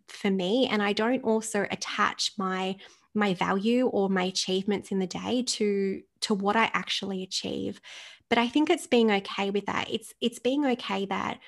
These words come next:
there are gonna be moments, there's gonna be pockets that feel absolutely chaotic, but there's also gonna be pockets in your day that actually feel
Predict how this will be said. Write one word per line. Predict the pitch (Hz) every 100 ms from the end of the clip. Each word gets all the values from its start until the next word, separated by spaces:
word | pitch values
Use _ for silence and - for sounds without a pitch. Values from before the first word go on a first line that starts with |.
| - _ _ - 240
there | 247
are | 269
gonna | 247
be | 220 208
moments, | 196 185 196 254 214
there's | 220
gonna | 214 220
be | 220
pockets | 208 - 185 277 285 -
that | - 196
feel | 202 196 -
absolutely | 190 - 202 190 208
chaotic, | - - 196 196 247 262 269 - - -
but | 233
there's | 247 247
also | 262 320
gonna | 320 311
be | 247
pockets | - - 220 - -
in | 214
your | 202
day | 190 165
that | 190 -
actually | 226 - 262 233
feel | - 208